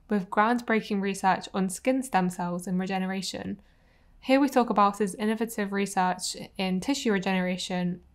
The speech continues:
especially focusing on a very exciting and interesting study that came out recently. I hope you enjoy. So yeah, I have, like, so many questions for you, but I thought I should firstly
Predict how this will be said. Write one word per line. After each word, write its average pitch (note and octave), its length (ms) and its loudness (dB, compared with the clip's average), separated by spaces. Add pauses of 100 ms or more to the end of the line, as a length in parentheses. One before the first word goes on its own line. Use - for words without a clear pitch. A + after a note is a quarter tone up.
(120)
especially A#3+ 400 2
focusing G3 520 -2
on F3+ 140 2
a F#3+ 40 0
very B3+ 220 4
exciting A#3+ 680 0
and F#3+ 120 0
interesting G3 840 -2
study G3 360 0
that - 120 -6
came F#3+ 220 0
out - 120 0
recently. F#3+ 560 -6 (460)
I F3 40 -6
hope G#3 220 -2
you G#3 60 2
enjoy. G3 480 -4 (140)
So E4 80 -2
yeah, D4+ 120 4
I A#3+ 80 8
have, B3 200 2
like, A#3 160 0
so A#3 160 -4
many A3+ 180 -4
questions G#3+ 480 -8
for A3+ 100 -14
you, G3+ 320 -8
but F#3+ 320 -4 (420)
I A3 80 0
thought C4 180 -2
I B3+ 120 0
should B3 220 -4
firstly A3+ 600 -4